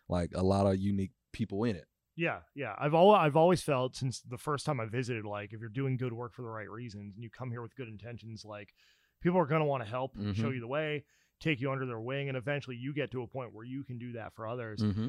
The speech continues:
Speaker 2: It is. It's a pay it forward kinda culture.
Speaker 1: Yep.
Speaker 2: People wanna help, you know, like, I grew up in New Jersey. I'm used to New York where it's
Speaker 1: <laughs>
Speaker 2: like
Speaker 1: Yeah.
Speaker 2: there's a fight in the subway and people are standing around filming it. Nobody's
Speaker 1: <laughs> Yeah.
Speaker 2: stepping in to break
Speaker 1: Yeah.
Speaker 2: it up.
Speaker 1: Yeah.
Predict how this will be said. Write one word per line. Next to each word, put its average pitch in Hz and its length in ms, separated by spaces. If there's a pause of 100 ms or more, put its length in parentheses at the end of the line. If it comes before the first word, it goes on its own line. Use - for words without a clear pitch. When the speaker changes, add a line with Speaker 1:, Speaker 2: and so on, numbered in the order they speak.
(120)
Speaker 2:
It 156 120
is. 175 160
It's 143 160
a 143 40
pay 139 260
it 131 80
forward 131 300
kinda 117 220
culture. 139 520
Speaker 1:
Yep. 107 160 (120)
Speaker 2:
People 160 200
wanna 143 180
help, 147 260
you 143 80
know, 139 140
like, 131 260 (320)
I 135 100
grew 139 160
up 135 100
in 131 60
New 120 100
Jersey. 147 400
I'm 135 140
used 143 180
to 135 60
New 127 100
York 135 480
where 123 200
it's 120 140
Speaker 1:
<laughs> - 40
Speaker 2:
like 113 240
Speaker 1:
Yeah. 82 40
Speaker 2:
there's 131 200
a 120 40
fight 135 280
in 117 80
the 107 40
subway 127 400
and 113 100
people 123 220
are 110 60
standing 127 240
around 113 240
filming 139 340
it. 170 120
Nobody's 127 320
Speaker 1:
<laughs> - 0
Yeah. 110 80
Speaker 2:
stepping 143 300
in 139 120
to 135 60
break 156 260
Speaker 1:
Yeah. - 60
Speaker 2:
it 196 240
up. 165 320
Speaker 1:
Yeah. 95 260